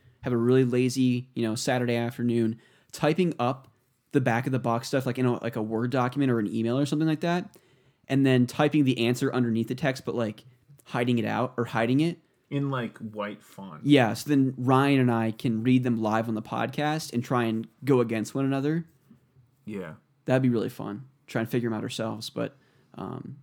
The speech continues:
Speaker 2: We could always have Lauren be the intermeri-, intermediary and us guess and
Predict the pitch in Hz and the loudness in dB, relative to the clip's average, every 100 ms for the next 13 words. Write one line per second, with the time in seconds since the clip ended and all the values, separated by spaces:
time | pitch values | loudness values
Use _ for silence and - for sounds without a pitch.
0 | _ - 151 185 165 147 139 113 110 110 | _ -12 -4 -2 -2 -4 -6 -8 -8 -10
1 | 110 110 101 101 98 80 101 101 101 104 | -8 -8 -8 -10 -10 -10 -10 -10 -12 -14
2 | 107 110 - _ - 123 147 147 120 117 | -14 -16 -20 _ -12 -10 -8 -6 -4 -4
3 | 120 113 101 101 101 104 _ _ _ - | -4 -6 -6 -8 -10 -12 _ _ _ -16
4 | 101 - 110 - 117 101 101 127 - - | -12 -10 -10 -12 -12 -10 -8 -10 -12 -20
5 | _ _ _ _ _ _ 104 107 | _ _ _ _ _ _ -16 -14